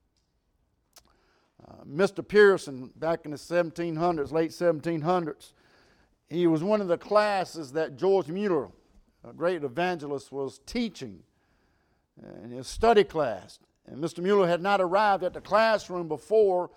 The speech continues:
and so, uh, uh, Mister Pearson was sitting there, so he thought to himself, "This is a good chance for me to sit down and look at that great evangelist teacher's Bible."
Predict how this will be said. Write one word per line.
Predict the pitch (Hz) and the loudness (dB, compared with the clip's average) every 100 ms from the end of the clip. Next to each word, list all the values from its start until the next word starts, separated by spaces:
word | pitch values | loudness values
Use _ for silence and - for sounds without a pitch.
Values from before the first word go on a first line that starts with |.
| _ _ _ | _ _ _
and | - 160 | -10 -8
so, | - 185 180 | 0 2 2
uh, | 175 170 165 - _ | 0 -2 -4 -10 _
uh, | - 143 | -10 -6
Mister | 170 196 | -6 -8
Pearson | 147 202 240 - 185 | 4 8 8 6 -4
was | 170 | -6
sitting | - 247 254 196 | 2 4 4 2
there, | 190 | 2
so | 190 202 | 2 2
he | 190 196 | 2 2
thought | 160 170 - 208 190 | -2 -4 6 6 6
to | |
himself, | 180 170 208 180 | -4 0 4 4
"This | 190 | 2
is | 160 | -8
a | 160 | -10
good | 147 139 202 202 | -10 0 0 0
chance | 208 208 175 | -4 -2 -4
for | 160 | -6
me | 185 | -8
to | 165 | -6
sit | - 196 | -6 -6
down | 185 180 165 | -4 -2 -2
and | 165 | 0
look | 196 | 0
at | 175 147 | -2 -4
that | 160 160 147 | -6 -8 -8
great | 151 185 175 _ _ | -4 -4 -6 _ _
evangelist | - 117 143 175 165 143 143 - - | -18 -10 -6 -6 -6 -8 -10 -12 -18
teacher's | - 196 - 131 | -16 -16 -14 -16
Bible." | 101 82 143 135 98 78 | -12 -8 -8 -8 -14 -20